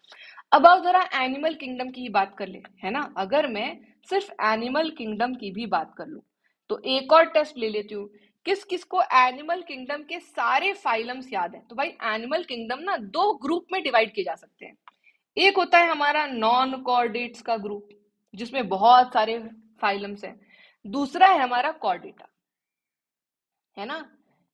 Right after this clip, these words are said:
क्या सभी को नॉन कॉर्डेट्स के सारे phylum याद हैं? हम्म, याद हैं?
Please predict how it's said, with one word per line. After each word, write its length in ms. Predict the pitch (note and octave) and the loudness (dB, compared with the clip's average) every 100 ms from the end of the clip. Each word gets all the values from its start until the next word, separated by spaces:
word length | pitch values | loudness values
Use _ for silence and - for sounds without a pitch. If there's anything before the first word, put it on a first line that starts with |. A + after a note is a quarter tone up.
| _ _ | _ _
क्या 160 | D#4 F4 | 2 2
सभी 400 | E4+ C#4 A3+ D#4 F4+ | 2 0 0 -6 -6
को 440 | C#4 C4 F#4 G4 A3 | -6 -4 -4 -8 -10
नॉन 440 | A3+ B3 D4+ F4 - | -2 2 2 -2 2
कॉर्डेट्स 440 | B3+ A#3 C4+ C#4+ | 2 2 -4 -10
के 160 | - E4+ | -10 -12
सारे 500 | - A#3 A3 C#4 F4 | -2 2 2 0 -8
phylum 480 | - A#3 A#3 D4+ C#4 | -2 -2 -2 -6 -6
याद 300 | A3 A#3 A#3+ | -2 0 -2
हैं? 220 | B3 F4+ C4 - _ _ _ _ _ _ _ _ _ _ _ | -8 -8 -10 -18 _ _ _ _ _ _ _ _ _ _ _
हम्म, 240 | A3+ D4 G4+ - _ _ _ _ _ _ _ _ _ _ _ _ _ _ _ _ _ _ _ _ _ _ _ _ _ _ G3+ | -12 -12 -12 -18 _ _ _ _ _ _ _ _ _ _ _ _ _ _ _ _ _ _ _ _ _ _ _ _ _ _ -8
याद 340 | A3 B3 B3+ | 0 0 0
हैं? 240 | C4 E4+ | -6 -6